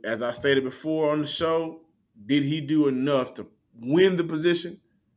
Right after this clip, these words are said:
And did he do, do enough to lose the position? I'm leaning towards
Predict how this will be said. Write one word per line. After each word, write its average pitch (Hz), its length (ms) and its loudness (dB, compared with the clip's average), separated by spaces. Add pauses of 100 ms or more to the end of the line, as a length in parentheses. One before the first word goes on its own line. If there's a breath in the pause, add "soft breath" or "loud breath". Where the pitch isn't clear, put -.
(1000)
And 110 120 -10
did 135 120 2
he 147 80 2
do, 139 340 0
do 135 220 0
enough 127 380 -4
to 110 120 -12
lose 135 440 2
the 104 180 -10
position? 98 640 -10
I'm 120 240 -10
leaning 120 300 -6
towards 113 460 -6